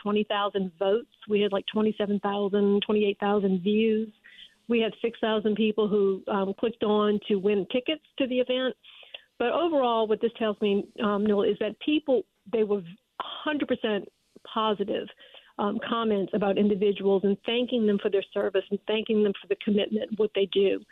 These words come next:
So it was meant to be a, um, you know, a, a, a cheerleading effort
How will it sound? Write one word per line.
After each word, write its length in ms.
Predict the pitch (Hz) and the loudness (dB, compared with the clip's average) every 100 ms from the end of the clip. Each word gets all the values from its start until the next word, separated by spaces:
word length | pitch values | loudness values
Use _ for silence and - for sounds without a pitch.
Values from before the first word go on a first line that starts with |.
| - _ _ - | -20 _ _ -8
So 220 | 240 233 214 | -2 2 2
it 160 | 226 | 0
was 100 | 220 220 | 0 2
meant 260 | 220 240 - | 2 2 -4
to 80 | 233 | -6
be 340 | 208 233 233 - | -2 0 2 2
a, 400 | 208 202 196 196 | 2 4 2 2
um, 240 | 190 196 196 | 0 0 0
you 100 | 226 | 0
know, 100 | 196 | 0
a, 200 | 208 208 - | 2 0 0
a, 640 | 202 190 _ - - - | -4 -8 _ -20 -12 -4
a 80 | 202 - 262 | -2 0 2
cheerleading 580 | 262 254 254 240 233 - | 2 2 2 0 0 -2
effort 400 | 226 - 247 | -4 0 0